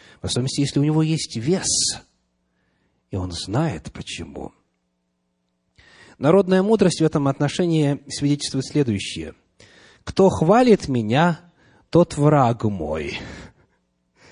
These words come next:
Кто критикует меня, тот мой учитель». Правда здорово?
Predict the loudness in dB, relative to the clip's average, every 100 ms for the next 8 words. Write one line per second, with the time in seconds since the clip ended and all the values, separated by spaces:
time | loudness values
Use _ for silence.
0 | -20 -20 -20 -16 4 6 6 2 0 0
1 | 2 4 6 6 2 0 2 2 2 0
2 | -12 _ _ _ _ -2 -2 -2 -2 -2
3 | -2 -6 -12 -12 -12 -8 -6 -8 -10 _
4 | _ _ _ _ _ 0 2 0 -4 -8
5 | -14